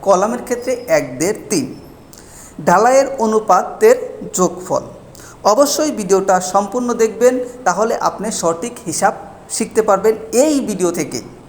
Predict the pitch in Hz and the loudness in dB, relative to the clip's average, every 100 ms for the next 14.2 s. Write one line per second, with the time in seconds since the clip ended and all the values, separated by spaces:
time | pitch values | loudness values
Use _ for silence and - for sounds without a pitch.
0 | - - - - - - - - - - | -20 -20 -20 -20 -20 -20 -20 -20 -20 -20
1 | - - - - - - - 143 151 175 | -20 -20 -20 -20 -20 -16 -2 0 2 2
2 | 160 170 196 175 - 202 202 220 269 - | 2 0 0 0 0 -2 0 4 4 4
3 | 170 - 156 131 120 - - - - 175 | 0 0 -4 -4 -4 -6 -8 -14 -2 2
4 | 220 269 269 240 269 269 269 208 220 220 | 4 4 4 4 4 4 0 0 0 0
5 | 233 220 180 185 175 165 202 - - - | 2 2 2 0 0 0 0 -4 -12 -4
6 | 196 240 - - 202 277 - - 175 233 | 0 0 -2 -2 0 -2 -6 -2 -2 -2
7 | - - - - - 240 143 - - - | -10 -18 -18 -10 -2 -2 -2 -6 -14 -20
8 | - - - - - - - - - 160 | -20 -20 -20 -20 -20 -20 -20 -18 -4 0
9 | 165 165 185 214 214 202 190 180 196 - | 2 0 -4 -4 -4 0 0 0 -2 -4
10 | 139 - 226 277 - 202 214 254 262 233 | -8 0 2 2 2 2 4 2 0 -2
11 | 147 135 190 101 160 202 214 214 202 208 | -2 -4 -4 0 0 2 0 0 -2 -2
12 | - - 247 254 254 254 262 262 - - | -4 -2 0 0 0 -2 -2 -4 -6 -16
13 | - - - 277 294 - 220 170 139 71 | -12 -8 -4 -4 -4 -4 0 0 0 -4
14 | 69 - | -6 -8